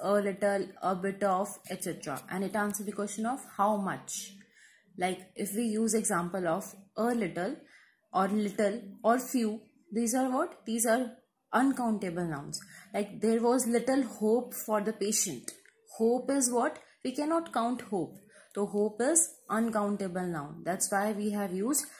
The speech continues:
little with that. A little also, it, it also conveys that a small amount is there. Few conveys the idea of small number. So we cannot count these things, and it, uh,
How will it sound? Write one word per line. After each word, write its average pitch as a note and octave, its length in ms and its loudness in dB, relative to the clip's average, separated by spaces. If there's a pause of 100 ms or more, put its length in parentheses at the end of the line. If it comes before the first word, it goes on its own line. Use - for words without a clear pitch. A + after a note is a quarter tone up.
(160)
little A3+ 320 2
with F3 180 -2
that. B2 220 -6 (640)
A G3 40 2
little B3 400 4
also, B3 420 2 (380)
it, - 220 -12
it A#3 140 0
also A#3 260 2
conveys A#3+ 540 4
that B3 360 -2
a - 60 -6
small A#3 280 6
amount A3+ 440 2 (500)
is F#3 200 -2
there. G3+ 340 4 (340)
Few B3+ 200 6
conveys A#3 420 2
the B3 60 2
idea A3 260 4
of A3+ 80 2
small A3+ 320 6
number. A3 560 4 (260)
So - 480 0
we C#4+ 120 -4
cannot G4 340 0
count C4 340 2
these A3+ 280 2
things, E3+ 320 -4
and G3+ 240 0
it, A3 180 -2
uh, C4 200 2